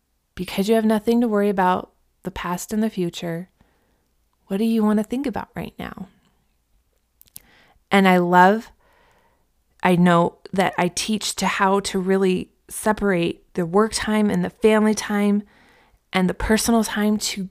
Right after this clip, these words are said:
give that power to your brain. I love teaching people how to work less and be more efficient. And a big part of this is your thoughts, your presence in the moment. Because when I am working,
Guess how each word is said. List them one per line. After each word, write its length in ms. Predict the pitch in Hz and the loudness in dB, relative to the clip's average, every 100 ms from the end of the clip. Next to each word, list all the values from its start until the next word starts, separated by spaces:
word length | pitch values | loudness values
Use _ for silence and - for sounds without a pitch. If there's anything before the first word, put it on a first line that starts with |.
| - | -2
give 380 | 220 226 220 - | 4 4 4 2
that 280 | 202 202 | 4 4
power 440 | - - 185 185 190 | 0 0 2 4 2
to 180 | - 196 | 0 2
your 200 | 185 175 | 2 0
brain. 520 | 175 165 160 175 185 _ _ _ _ _ - _ _ - - | -2 -2 -4 -6 -12 _ _ _ _ _ -20 _ _ -2 4
I 380 | 190 185 190 - _ _ _ - | 6 6 4 0 _ _ _ 0
love 320 | 196 190 202 | 6 6 4
teaching 360 | - 214 214 | -4 -2 -2
people 220 | 202 196 196 | -2 -2 -4
how 220 | 196 196 | 0 0
to 80 | 185 | 2
work 360 | 190 233 - | 0 -2 -4
less 500 | - - - - - _ _ _ _ - | -8 -6 -8 -8 -10 _ _ _ _ -2
and 220 | 185 180 | 0 2
be 120 | 196 | 2
more 240 | 196 196 | 2 2
efficient. 640 | 185 - 226 208 185 165 - | -2 -2 -4 -4 -4 -6 -6
And 260 | 185 180 - | -6 -4 -4
a 120 | 175 - | -6 -4
big 240 | 196 185 - | -2 -2 -4
part 280 | - 180 | 0 0
of 120 | 190 214 | 2 2
this 340 | 254 - - _ - | 2 0 -10 _ 0
is 520 | 190 185 185 185 - _ _ _ _ _ _ _ _ | 4 6 4 -2 -16 _ _ _ _ _ _ _ _
your 160 | 185 175 | -6 -6
thoughts, 580 | - - - - - - | -6 -12 -12 -14 -14 -6
your 160 | 175 | -6
presence 720 | 175 - 190 175 180 - - - _ _ _ _ - | -6 -6 -4 -4 -6 -12 -18 -20 _ _ _ _ -2
in 160 | 190 | 0
the 80 | 180 | 2
moment. 420 | 180 175 170 - | 0 -2 -4 -6
Because 360 | 180 - 190 170 | -8 -6 -4 -2
when 240 | 185 196 - | -2 -2 -2
I 220 | 175 185 | -2 0
am 280 | 220 - 175 | 0 0 -2
working, 540 | 175 180 233 247 294 | -2 -4 -6 -6 -6